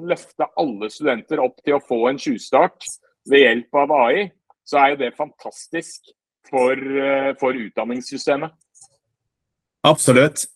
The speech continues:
Speaker 2: Det har vært, eh, veldig interessant å prate med deg, Carl Philip, og mange gode refleksjoner rundt, eh, både utdanningssystemet og, men også hvordan næringslivet kan ta i bruk, eh, A I.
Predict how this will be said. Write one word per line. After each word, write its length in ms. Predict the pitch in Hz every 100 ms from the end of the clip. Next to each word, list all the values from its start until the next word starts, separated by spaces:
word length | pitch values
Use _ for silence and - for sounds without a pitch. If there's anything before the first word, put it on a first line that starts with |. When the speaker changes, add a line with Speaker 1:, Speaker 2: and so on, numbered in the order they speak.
| _ _ _ _ _
Speaker 2:
Det 80 | 170
har 120 | 202
vært, 260 | 233 226 -
eh, 540 | 190 175 170 160 156 147
veldig 260 | 190 240
interessant 500 | 160 147 160 226 190
å 80 | 123
prate 260 | 143 196 220
med 100 | 139
deg, 180 | 113 127
Carl 100 | 117
Philip, 360 | 135 123 110 _
og 680 | 147 139 139 127 131 131 131
mange 340 | 156 208 214 143
gode 260 | 196 165
refleksjoner 680 | 135 139 131 156 208 180 117
rundt, 320 | 123 123 -
eh, 340 | 123 113 113 117
både 280 | 127 143 135 147
utdanningssystemet 1000 | 170 190 196 165 185 220 170 117 107 107
og, 520 | 120 123 113 110 113 139
men 140 | 135
også 460 | 156 - 165 113 110
hvordan 480 | 147 143 131 113 110 _ _ -
næringslivet 600 | 135 165 202 180 120 104
kan 160 | 117
ta 200 | 113 117
i 60 | 113
bruk, 380 | 123 135 113 _ 123
eh, 320 | 104 101 104
A 160 | 113 127
I. 120 | 120